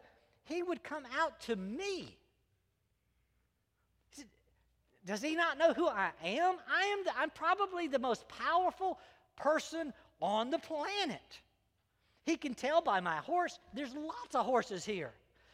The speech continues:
We're at his front door. He can see my army. He should know who I am. I am, you know, sitting high and mighty, and he doesn't come to me. I thought he would surely come out and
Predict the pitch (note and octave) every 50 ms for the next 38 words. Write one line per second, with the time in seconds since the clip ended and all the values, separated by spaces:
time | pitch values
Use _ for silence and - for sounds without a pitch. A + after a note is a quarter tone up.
0 | - _ - C4+ D4+ C4+ A3+ - - C4+ D#4 F4 F#4+ F#4 E4 - - - D#4 C#4+
1 | A#3+ F#3+ - D3 C#3+ F3+ B3 D#4 F4 F4+ E4 A3 - - - - - C4+ A#3+ -
2 | C4 A3+ - - D4+ E4+ E4+ E4+ D#4 B3 A3+ G#3 G#3+ B3+ D#4 E4+ F4 D#4+ B3 G3+
3 | D#3 C3+ - - _ _ - C#4+ A#3+ - - B3+ B3 G#3 G#3 G#3 B3+ D#4+ E4+ B3+
4 | A3+ D#4 D4 B3+ G#3+ F#3 F#3 F#3 - G#3 A#3+ D4 E4 D#4+ D4 B3 G3+ F3 - -
5 | - - - - _ - - _ _ - A3 C4 D4 D#4 E4 D#4+ C4+ A3+ G3 E3
6 | E3+ - _ - G#3+ A#3 B3+ G#3+ - - C#4+ D#4 - G#3+ F3 - A3 C#4+ D#4+ E4
7 | D#4+ C4+ A3+ G#3+ G#3+ B3 D4 E4 F4 E4+ F4 E4+ C#4+ - - - - - G#3 F#3+
8 | D#3 C#4 E4 E4+ E4 D#4+ C4 D#4+ C4+ A3 - - G3+ G#3+ B3+ D4+ D4+ - - D3+
9 | A#2+ A2+ A2 A2 A#2+ C#3+ F#3+ C#4+ E4+ F4 E4+ C4+ A3 - C4+ C4 A3 E3+ G#3+ G3+
10 | E3 D#3 - - - D4+ D#4+ F4 F4 F4 C4 - - F#3+ E3+ D#3 D#3 D#3+ F3+ G#3
11 | F#3+ - - - - _ - F#3+ F#3+ F3+